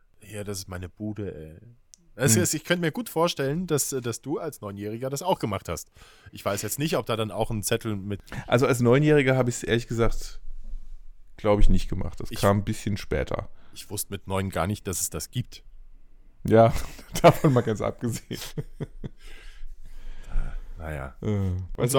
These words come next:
Speaker 1: sonst?
Speaker 2: noch gibt?
Speaker 1: Hm?
Speaker 2: Hast du, hast du bestimmt auch schon mitgekriegt, ähm, wenn du bei Google nach Idiot suchst,
Speaker 1: Mhm.
Speaker 2: was da kommt?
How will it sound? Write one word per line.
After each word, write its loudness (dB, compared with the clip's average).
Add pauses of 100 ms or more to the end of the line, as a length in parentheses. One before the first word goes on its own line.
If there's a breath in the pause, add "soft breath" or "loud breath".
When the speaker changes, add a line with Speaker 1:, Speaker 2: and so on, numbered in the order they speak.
(160)
Speaker 1:
sonst? 2
Speaker 2:
noch 4
gibt? 2 (160)
Speaker 1:
Hm? 4
Speaker 2:
Hast 2
du, 8 (100)
hast 4
du 0
bestimmt -2
auch 4
schon 2
mitgekriegt, -4
ähm, 0
wenn 2
du 2
bei 6
Google 2
nach 2
Idiot 0 (120)
suchst, -6
Speaker 1:
Mhm. -12 (400)
Speaker 2:
was -2
da 2
kommt? -4